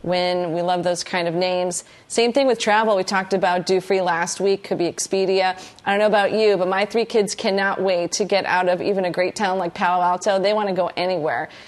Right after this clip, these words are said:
So people will spend on services, not just products. And then you said autos. We love V W for all that they're doing in the E V space.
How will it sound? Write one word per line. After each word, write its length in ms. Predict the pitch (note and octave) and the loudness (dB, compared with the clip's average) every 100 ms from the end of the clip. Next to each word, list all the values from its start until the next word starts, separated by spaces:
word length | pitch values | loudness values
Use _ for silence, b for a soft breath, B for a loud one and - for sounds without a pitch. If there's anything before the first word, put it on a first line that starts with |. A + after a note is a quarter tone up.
| B | B
So 160 | - G3+ | -4 0
people 300 | A#3+ A#3 G#3+ | 2 2 2
will 120 | G#3 | 0
spend 260 | - G#3+ G#3 | 0 0 0
on 140 | F#3 | -2
services, 640 | - G#3+ G3+ F#3 F#3 E3+ | 0 2 2 0 -2 -2
not 180 | F#3 E3+ | -2 -2
just 200 | F3 - | -4 -4
products. 520 | - F3 F#3 G#3 - B B - | -2 0 0 -4 -8 B B -2
And 80 | A3 | 2
then 120 | B3 | 2
you 80 | B3 | 2
said 240 | C4+ B3 | 2 2
autos. 460 | - G#3 A#3+ C#3 E3 | 2 2 2 0 -2
We 140 | F#3 | 0
love 320 | G3+ G#3 G3 F3 | 2 2 2 2
V 160 | G3+ | 0
W 440 | F3+ F#3+ F#3+ G#3+ G#3 | 2 2 2 0 0
for 140 | - | 0
all 140 | E3+ | 0
that 140 | F3+ F3 | 0 -2
they're 120 | F3+ | -2
doing 320 | F3+ G3 G3 | 0 2 2
in 120 | F3+ | 0
the 140 | E3 - | -2 -2
E 80 | F#3 | -2
V 200 | G3+ G#3+ | 0 -2
space. 460 | - A#3 B3+ - | 0 2 0 -4